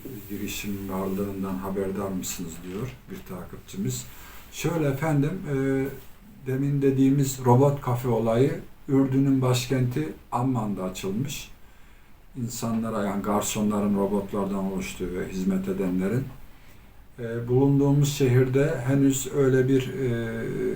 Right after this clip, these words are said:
girişimin, e, varlığından haberdar değilim.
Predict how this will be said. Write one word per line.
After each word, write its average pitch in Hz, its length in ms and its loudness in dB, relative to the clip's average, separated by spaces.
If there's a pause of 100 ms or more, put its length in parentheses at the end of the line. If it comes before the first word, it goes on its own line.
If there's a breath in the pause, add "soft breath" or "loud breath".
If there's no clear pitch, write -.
(640)
girişimin, 123 600 2
e, 123 280 -6 (840)
varlığından 120 580 0
haberdar 117 680 0
değilim. 117 420 2